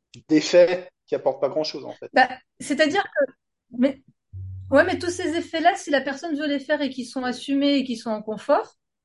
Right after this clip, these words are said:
Speaker 2: pas de
Speaker 1: Mhm.
Speaker 2: problème. C'est, euh, c'est esthétique. On a le droit d'aimer ou de pas aimer. Moi, c'est pas mon rôle de dire, euh,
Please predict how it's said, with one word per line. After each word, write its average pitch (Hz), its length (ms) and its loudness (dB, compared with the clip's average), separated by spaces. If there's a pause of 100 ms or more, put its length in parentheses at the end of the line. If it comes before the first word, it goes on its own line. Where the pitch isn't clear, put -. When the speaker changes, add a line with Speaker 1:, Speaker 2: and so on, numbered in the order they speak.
(360)
Speaker 2:
pas 214 80 -2
de - 60 -4
Speaker 1:
Mhm. 208 60 -12
Speaker 2:
problème. 311 440 0
C'est, 214 280 -2
euh, 208 140 2
c'est 226 140 -6
esthétique. 320 640 -4 (320)
On 226 140 0
a 233 60 6
le 226 40 -2
droit 240 160 0
d'aimer 254 300 0
ou 247 100 0
de - 80 -12
pas 226 200 2
aimer. 240 360 -2 (460)
Moi, 247 240 0
c'est 240 220 -4
pas 240 180 2
mon 240 280 2
rôle 240 480 -2
de 247 120 -2
dire, 285 360 -4
euh, 214 600 0